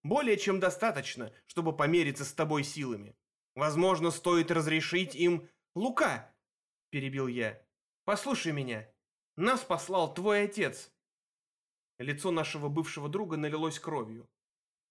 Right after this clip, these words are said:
"Не смей даже упоминать его имя. Это он велел нам сесть на этот корабль. Я думал, это просто транспорт. Но твой отец послал нас сюда найти тебя.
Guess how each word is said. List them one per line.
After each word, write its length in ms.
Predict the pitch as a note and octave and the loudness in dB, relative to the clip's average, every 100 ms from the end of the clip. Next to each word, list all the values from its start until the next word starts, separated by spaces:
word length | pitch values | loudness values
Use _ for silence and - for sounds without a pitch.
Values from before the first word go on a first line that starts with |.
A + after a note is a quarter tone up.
| - | -12
"Не 240 | C3 D#3 | -6 -6
смей 380 | D3+ D3+ E3 C#3+ | -6 -2 0 2
даже 300 | C3+ D3 D3+ | 0 -2 -2
упоминать 680 | D3+ D#3 F3 G3+ G#3+ D#3 C#3 | -4 -2 2 2 2 0 -4
его 240 | C3 D3 | -6 -4
имя. 420 | F3+ C#3 A2 G#2+ _ _ _ _ _ _ _ | -4 -4 -8 -10 _ _ _ _ _ _ _
Это 280 | - C#4 D4+ | -2 0 4
он 220 | B3+ D4 | 4 4
велел 300 | C4 C4+ A#3+ | 4 2 4
нам 200 | F#3+ F3 | 4 2
сесть 320 | E3+ F#3 D#3+ D#3+ | 0 -2 -2 0
на 120 | D#3 | 0
этот 180 | C#3+ C#3+ | 0 -2
корабль. 520 | F3 F#3 A#2 G#2+ - _ _ _ _ _ _ | 0 0 0 -6 -14 _ _ _ _ _ _
Я 180 | - A3 | -2 2
думал, 240 | A#3+ C#4 C4+ | 2 4 4
это 140 | C4 | 2
просто 320 | A#3+ C4 C4 | 2 0 0
транспорт. 640 | - A#3 C#4 - C3+ - - _ _ _ _ _ | -2 0 0 0 -8 -8 -16 _ _ _ _ _
Но 140 | D3 E3+ | -4 -2
твой 260 | G3 A3 | 2 2
отец 260 | F#3 A#3 - | 4 0 -2
послал 440 | F3+ E3+ G#3+ A3 | -2 -2 0 2
нас 200 | F#3 F3+ | 4 2
сюда 240 | G3+ F#3+ G3+ | 0 0 2
найти 360 | F#3 F#3 G#3+ | 2 2 -4
тебя. 480 | - F#3+ F3+ - - | -6 0 0 0 -4